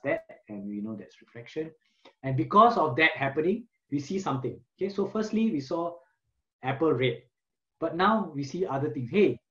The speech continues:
I put a straw inside my glass, and then I see this. So we need to explain, right? So it's not our eyes playing, playing tricks. It's not God playing tricks.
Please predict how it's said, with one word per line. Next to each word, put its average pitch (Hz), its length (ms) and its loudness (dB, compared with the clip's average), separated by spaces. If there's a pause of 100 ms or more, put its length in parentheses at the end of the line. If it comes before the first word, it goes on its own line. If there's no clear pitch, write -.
(280)
I 156 80 -2
put 226 220 -2
a 135 60 -2
straw 208 360 4
inside 147 380 0
my 110 100 -4
glass, 135 560 2 (1400)
and 107 120 -6
then 160 340 0 (600)
I 113 100 -2
see 139 180 -2
this. 113 240 0 (800)
So 269 140 4
we 277 100 8
need 285 140 8
to 226 120 8
explain, 156 360 6
right? 170 200 2 (220)
So 196 480 6
it's 156 160 0
not 202 160 2
our 131 220 2
eyes 170 200 4
playing, 156 420 -2 (220)
playing 156 200 8
tricks. 156 280 -2
It's 120 120 -6
not 104 200 -4
God 131 280 6
playing 156 240 2
tricks. - 400 -8